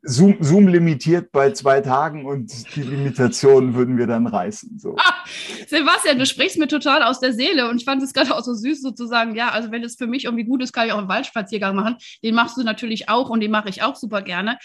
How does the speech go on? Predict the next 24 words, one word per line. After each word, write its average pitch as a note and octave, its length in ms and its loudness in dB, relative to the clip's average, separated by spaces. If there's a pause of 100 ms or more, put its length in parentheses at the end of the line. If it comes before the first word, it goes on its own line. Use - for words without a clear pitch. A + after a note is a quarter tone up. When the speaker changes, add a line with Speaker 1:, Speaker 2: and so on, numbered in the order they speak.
(220)
Speaker 2:
Aber A#3 220 2
ich A#3+ 80 -2
meine, B3+ 200 0
ich B3+ 80 -6
sitze C4+ 220 -6
mir B3+ 80 -2
genauso B3 420 0
wie A#3+ 120 -2
du C4+ 300 -4
auch A3 160 -6
hier A3+ 380 0
und A#3 140 -8
ich A3+ 100 -16
denke, A#3+ 280 -6
ich, A3+ 120 -12
dieser A3+ 220 0
Podcast, A3+ 580 -4
den A3+ 120 -6
ich G#3+ 80 -8
ja G#3 100 -2
dann G#3 160 0
auch A3 120 -4
ins G3+ 160 -8
Leben B3+ 180 0